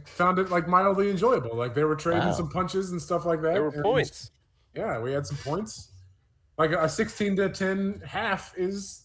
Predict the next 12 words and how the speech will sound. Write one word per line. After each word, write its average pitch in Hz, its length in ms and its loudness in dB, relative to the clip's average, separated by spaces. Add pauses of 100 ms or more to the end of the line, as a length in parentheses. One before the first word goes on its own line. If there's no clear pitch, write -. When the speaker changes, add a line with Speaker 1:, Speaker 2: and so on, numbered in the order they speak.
Speaker 1:
you 311 100 2
know, 233 180 4
there's 208 220 6
been 190 240 2
worse 190 260 2
halves, 160 300 -2
there's 170 140 -4
been 170 180 -2
better 147 220 2
halves, 143 340 -4
but 147 200 -4 (320)
Speaker 3:
Yeah. 151 180 -8